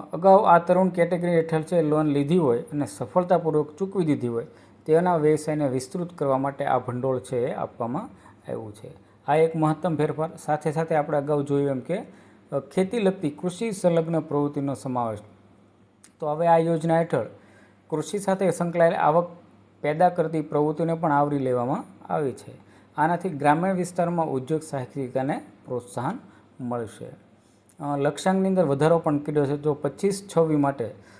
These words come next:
સરકાર મુદ્રા લોન વિતરણના લક્ષ્યાંકને વધારીને પાંચ છ લાખ કરોડ સુધી લઈ જવાની વિચારણા છે, જે નાણાકીય વર્ષ ચોવીસ પચીસમાં પાંચ લાખ કરોડના લક્ષ્યાંક કરતાં વધુ છે.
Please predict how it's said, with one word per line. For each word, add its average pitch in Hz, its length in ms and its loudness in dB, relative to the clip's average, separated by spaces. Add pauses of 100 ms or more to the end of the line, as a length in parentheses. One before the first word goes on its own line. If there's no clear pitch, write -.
(120)
સરકાર 165 380 2
મુદ્રા 143 360 2
લોન 185 200 4
વિતરણના 156 440 2
લક્ષ્યાંકને 151 840 -2
વધારીને 139 600 0 (460)
પાંચ 185 380 2
છ - 20 2
લાખ 156 320 4 (200)
કરોડ 180 300 4
સુધી 151 320 -2
લઈ 139 220 2
જવાની 135 340 -2
વિચારણા 120 600 -4 (360)
છે, 127 260 -12 (680)
જે 156 100 -4
નાણાકીય 151 460 0
વર્ષ 185 180 0
ચોવીસ 165 380 2
પચીસમાં 156 460 -4
પાંચ 151 220 0 (100)
લાખ 180 200 -2
કરોડના 156 280 0
લક્ષ્યાંક 139 460 -4
કરતાં 160 340 -4
વધુ 139 300 0
છે. - 360 -18